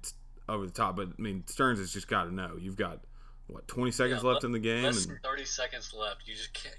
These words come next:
Speaker 2: keep the ball in front of you.
Speaker 1: Yeah, exactly.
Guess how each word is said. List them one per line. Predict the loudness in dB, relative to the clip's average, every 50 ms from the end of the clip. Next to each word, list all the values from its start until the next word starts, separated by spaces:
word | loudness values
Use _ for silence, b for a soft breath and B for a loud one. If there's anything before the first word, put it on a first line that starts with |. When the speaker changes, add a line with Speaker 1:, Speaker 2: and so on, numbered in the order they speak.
| -8 -6
Speaker 2:
keep | -4 -4 -4 -6 -8
the | -10 -8
ball | -4 -4 -2 -2 -4 -6
in | -8
front | -10 -12 -12 -12
of | -12
you. | -14 -14 -16 -16 -16 -16 -16 -16 -16 -16 -12 -10 -10 -8
Speaker 1:
Yeah, | -8 -8 -10 -10 -10 -8 -6 -4
exactly. | -4 -2 -2 -4 -6 -6 -6 -6 -6 -6